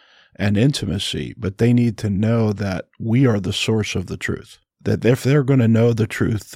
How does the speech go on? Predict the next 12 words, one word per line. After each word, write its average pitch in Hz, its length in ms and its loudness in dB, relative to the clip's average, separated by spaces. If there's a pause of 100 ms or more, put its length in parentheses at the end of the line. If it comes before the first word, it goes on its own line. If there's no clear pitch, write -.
(140)
w-, 101 200 -8
it's 107 160 0
going 139 180 2
to 143 60 -2
come 117 260 -2
from 107 220 -2
us, 101 360 -2
and 110 180 0
it's - 180 -4
going 120 300 0
to 113 80 0
be 107 600 -2